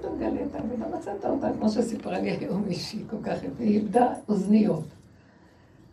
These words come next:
והיא חשבה שכחה אותה מאיפה שפעם היא ישבה באיזה מקום, הלכה לבדוק, זה לא שם, אולי בחנות, הלכה שם, אחר כך הלכה לאיזה חנות. המון כסף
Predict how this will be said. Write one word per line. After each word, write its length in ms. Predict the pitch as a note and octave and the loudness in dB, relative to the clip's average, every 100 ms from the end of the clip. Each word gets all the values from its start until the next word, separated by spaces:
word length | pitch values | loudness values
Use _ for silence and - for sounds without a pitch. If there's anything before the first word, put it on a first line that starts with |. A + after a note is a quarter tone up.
| - - - | -20 -16 -6
והיא 160 | - | -4
חשבה 300 | C#4+ C#4+ - | -2 0 2
שכחה 420 | - B3 - A#3+ A3 | 0 -4 -2 2 2
אותה 160 | - | 2
מאיפה 280 | G3 F#3+ F3 | -4 -6 -8
שפעם 380 | G#3 - F3+ E3+ | -12 -8 -8 -6
היא 100 | E3 | -8
ישבה 280 | - - - | -8 -8 -6
באיזה 240 | E3 E3+ | -4 -4
מקום, 220 | - - | -4 -4
הלכה 340 | - - - F#3 | -4 -2 -2 -2
לבדוק, 360 | D#3+ - - | -2 -4 -4
זה 160 | E3 D#3+ | -2 0
לא 140 | E3 | 0
שם, 340 | D#3+ G#3+ - - | -2 -4 -4 -2
אולי 220 | F3 F3+ | -2 -4
בחנות, 560 | F3+ - - G#3 A#3 G3+ | -6 -8 -6 -6 -6 -8
הלכה 240 | - A#3+ | -8 -8
שם, 180 | - - | -8 -8
אחר 220 | - A3 | -8 -10
כך 180 | G3+ G#3 | -12 -10
הלכה 260 | - - | -6 -2
לאיזה 280 | - B3+ A3+ | 0 0 -2
חנות. 360 | - A3 A3 A3 - - - - - - - | -2 0 0 -2 -6 -16 -20 -20 -20 -20 -10
המון 360 | G3+ A3+ - C#4+ - | 0 0 0 -6 -10
כסף 440 | - D4 - - | -8 -8 -10 -8